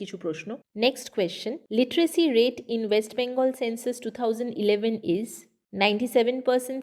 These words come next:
সেভেন্টি পার্সেন্ট, এইটি পার্সেন্ট না সেভেন্টি সেভেন পার্সেন্ট? আনসার হলো সেভেন্টি সেভেন পার্সেন্ট। Which tribal language has been given official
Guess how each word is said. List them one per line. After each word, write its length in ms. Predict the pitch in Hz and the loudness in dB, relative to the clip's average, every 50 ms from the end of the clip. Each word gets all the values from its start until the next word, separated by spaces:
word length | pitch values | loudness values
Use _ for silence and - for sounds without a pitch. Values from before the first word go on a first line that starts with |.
| - | -2
সেভেন্টি 320 | 226 202 226 233 240 254 247 240 - | 0 0 0 -2 -2 -6 -4 -2 0
পার্সেন্ট, 380 | 240 240 233 240 247 247 247 247 - - - 214 | 0 0 0 0 -4 -4 -4 -8 -8 -4 -2 -2
এইটি 240 | 214 214 - 254 254 240 - | -2 -2 -4 -6 -4 0 0
পার্সেন্ট 420 | 226 226 220 226 - 233 233 240 233 - - 196 | 0 0 0 -2 -4 -4 -4 -6 -10 -12 -8 -4
না 80 | 190 190 190 190 | -4 -4 -2 0
সেভেন্টি 340 | - 208 196 208 214 214 226 214 - | -2 0 0 -2 -2 -4 -6 -2 0
সেভেন 220 | 202 185 185 180 180 175 - | -2 0 0 -4 -6 -2 -2
পার্সেন্ট? 400 | 110 113 - - - 120 - - - _ _ _ _ - 190 | -2 -2 -2 -4 -10 -10 -10 -12 -16 _ _ _ _ -2 -2
আনসার 260 | 196 196 196 - 247 233 233 | -2 0 2 0 2 2 4
হলো 160 | 214 214 226 294 302 - | 2 2 2 -2 -2 -2
সেভেন্টি 340 | - 196 196 202 202 190 233 226 - | -2 -2 -2 -2 -4 -4 -4 -2 -2
সেভেন 220 | 208 185 180 170 165 160 - | -2 -2 -2 -4 -6 -6 -6
পার্সেন্ট। 360 | - - 156 - - - - - _ _ 190 208 | -6 -6 -6 -10 -12 -12 -12 -14 _ _ 0 2
Which 200 | 269 302 294 - - - _ - | 2 2 2 -2 -14 -14 _ 0
tribal 400 | - 226 214 214 220 214 240 254 254 240 226 208 | 2 4 4 6 4 4 2 2 4 4 2 2
language 460 | 208 214 226 220 196 175 175 180 - - - 226 | 2 0 -2 -2 0 0 0 -2 -4 -8 -2 0
has 120 | 196 196 196 202 226 | 0 0 0 -4 -4
been 120 | 233 233 233 202 214 | -4 -4 -4 -2 -4
given 240 | 233 202 208 185 175 185 190 - - _ _ - 202 | 0 0 0 0 0 -6 -10 -14 -20 _ _ 2 2
official 480 | 190 - 277 269 269 - - 277 277 | 2 2 0 0 0 0 0 2 2